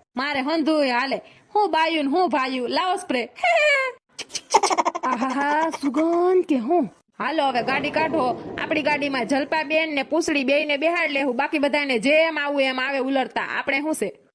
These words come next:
<laughs> હે જલપાબેન, આપણે હંધાય તો મારી ગાડીમાં આવીએ છીએ, પણ ઓલા બધાય શેમાં આવે છે, કાંઈ ખબર તમને? સોનલબેન, ઈ બધાય છે ને છકડો રિક્ષા બાંધવી છે ને તો એમાં આવે છે ને ભૂરીની એનો બોયફ્રેન્ડ ભેગી આવે છે બાઇકમાં.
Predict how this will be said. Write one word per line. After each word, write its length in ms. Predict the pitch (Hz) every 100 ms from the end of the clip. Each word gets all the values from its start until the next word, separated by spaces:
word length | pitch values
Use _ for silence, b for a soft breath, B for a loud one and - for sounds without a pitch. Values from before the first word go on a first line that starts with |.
| _ _ - - -
<laughs> 400 | 440 381 349 359 - -
હે 180 | 226 339
જલપાબેન, 680 | 370 415 403 359 294 233 - B B
આપણે 240 | 277 294
હંધાય 380 | 311 311 294 302
તો 120 | 294
મારી 260 | 277 294 302
ગાડીમાં 420 | 302 302 302 294
આવીએ 260 | 330 339 294
છીએ, 280 | 269 262 302
પણ 160 | -
ઓલા 280 | 208 269 269
બધાય 260 | 277 370 392
શેમાં 380 | 539 587 494
આવે 140 | 277 254
છે, 140 | 240
કાંઈ 180 | 233 233
ખબર 320 | 226 285 359
તમને? 360 | 453 427 427 494 _ _ B B -
સોનલબેન, 560 | 330 427 508 587 -
ઈ 40 | 277
બધાય 320 | 294 311 320
છે 200 | 508 453
ને 60 | 285
છકડો 220 | 302 311
રિક્ષા 260 | 285 285 247
બાંધવી 340 | 269 277 311
છે 120 | 330
ને 60 | 320
તો 80 | 247
એમાં 220 | 269 262
આવે 160 | 233 233
છે 100 | 240
ને 80 |
ભૂરીની 640 | 202 247 311 311 302 311 302
એનો 160 | 302 294
બોયફ્રેન્ડ 420 | 311 339 302 262
ભેગી 220 | 262 247
આવે 200 | 233 226
છે 80 | 226
બાઇકમાં. 460 | 226 226 214 190